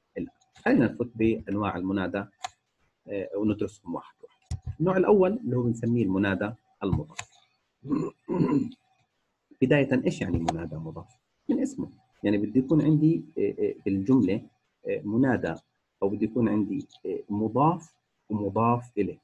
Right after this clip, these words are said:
فتعريف أو مفهوم المنادى المضاف هون إنه المنادى بده يكون مضاف لاسم بعده، منادى مضاف لاسم بعده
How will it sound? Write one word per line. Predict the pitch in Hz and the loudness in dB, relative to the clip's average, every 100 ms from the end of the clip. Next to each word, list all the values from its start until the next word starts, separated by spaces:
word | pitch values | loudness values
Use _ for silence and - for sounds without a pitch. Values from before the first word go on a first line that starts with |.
| _ - | _ -8
فتعريف | 104 98 101 151 156 - | -6 -2 0 2 2 0
أو | 98 | -2
مفهوم | 95 92 - 143 107 | -2 -2 0 2 2
المنادى | 90 90 113 131 | 0 0 0 0
المضاف | 127 135 135 160 - _ - - _ - | 0 0 0 -2 -4 _ -20 -20 _ -6
هون | 104 80 - - | -2 -2 -4 -4
إنه | 95 | -2
المنادى | 92 101 135 151 | 2 4 4 4
بده | 160 147 110 | 2 0 -2
يكون | 110 - 110 | -4 0 0
مضاف | 101 95 123 143 143 | 2 2 2 2 0
لاسم | - - 120 127 123 131 - _ _ - | -4 -4 -4 0 2 0 -2 _ _ -4
بعده، | 107 92 - - _ - | -2 0 -4 -12 _ -4
منادى | 95 110 85 | 2 2 2
مضاف | 78 87 90 110 117 - | -2 -4 0 0 0 -2
لاسم | - - 92 - | -6 -6 -8 -6
بعده | 110 113 156 | -6 0 0